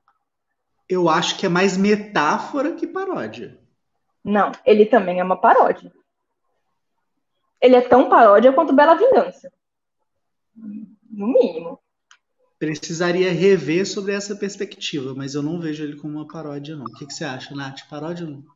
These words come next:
Speaker 1: A Natália não quer opinar. <laughs> Boa. Eu, eu gosto de conversar com a Larissa, porque a gente sempre discute, cara. Eu, eu acho válido.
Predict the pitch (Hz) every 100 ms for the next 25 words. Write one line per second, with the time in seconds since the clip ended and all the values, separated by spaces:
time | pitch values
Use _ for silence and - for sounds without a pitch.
0 | _ - 135 135 135 143 143 139 143 _
1 | 113 - - _ - - - - 175 -
2 | 185 175 180 175 - 175 175 - - 247
3 | 180 - - _ 139 131 127 - - 220
4 | - 247 262 285 285 226 196 285 196 175
5 | 160 185 220 - 196 220 - 330 320 -
6 | - 233 247 240 - 135 156 - 170 165
7 | 147 143 151 147